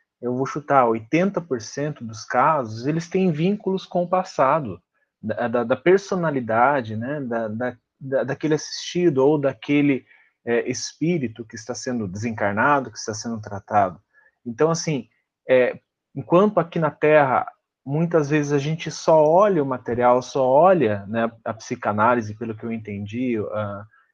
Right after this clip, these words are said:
ela só olha os acontecimentos de agora, a visão que ele tá trazendo,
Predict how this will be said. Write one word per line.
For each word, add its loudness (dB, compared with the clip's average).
ela 0
só 4
olha 6
os -2
acontecimentos -6
de -10
agora, 0
a 4
visão 0
que 0
ele 2
tá 0
trazendo, -2